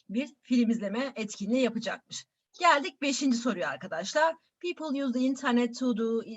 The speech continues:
different things. Here are some ex-, example." demiş. Şimdi,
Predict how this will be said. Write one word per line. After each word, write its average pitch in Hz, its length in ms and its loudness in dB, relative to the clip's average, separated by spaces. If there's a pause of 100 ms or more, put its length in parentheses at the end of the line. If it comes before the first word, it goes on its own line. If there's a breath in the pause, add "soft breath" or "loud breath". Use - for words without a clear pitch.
different 233 400 0
things. 202 460 -4
Here 254 220 0
are 214 400 0 (200)
some 233 300 -2
ex-, 196 180 -8 (120)
example." 190 520 -8
demiş. - 280 -18 (160)
Şimdi, 240 300 -4